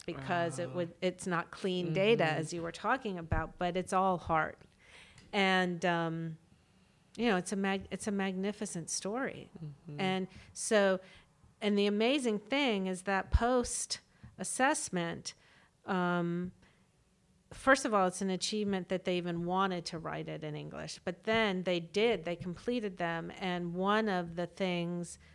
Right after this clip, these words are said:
Speaker 1: that we want, we're looking for in that is their, uh, applying of film language. And it was there.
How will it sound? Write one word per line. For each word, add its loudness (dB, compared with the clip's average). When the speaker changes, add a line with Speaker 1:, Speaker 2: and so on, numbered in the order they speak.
Speaker 1:
that 2
we 2
want, -2
we're 2
looking 0
for -4
in -4
that -4
is -4
their, -2
uh, -2
applying -4
of -8
film -6
language. -8
And -2
it 0
was -4
there. -4